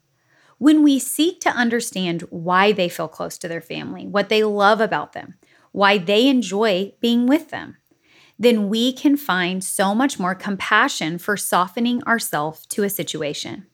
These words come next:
I will say, if you are triggered and your spouse enjoys them and you don't, then find ways to drop in and out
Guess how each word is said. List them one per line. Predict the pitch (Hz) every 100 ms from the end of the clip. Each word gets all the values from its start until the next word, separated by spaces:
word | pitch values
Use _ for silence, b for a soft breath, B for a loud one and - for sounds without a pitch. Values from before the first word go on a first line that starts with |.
| _ _ _ b b b b
I | 240 294
will | 247 359 466 480 -
say, | - - _ -
if | 359 453 -
you | 359
are | 262
triggered | 254 180 151 135 113 _ b b b b b b
and | 269 254 240
your | - 220
spouse | 214 247 254 269
enjoys | 233 226 247
them | 277
and | 254 220
you | 240
don't, | 214 196 214 285 - b b b
then | - 330
find | - 302 392 403
ways | 277 196 185 196
to | -
drop | 226 196 185
in | 247 277
and | 311
out | - 165 - -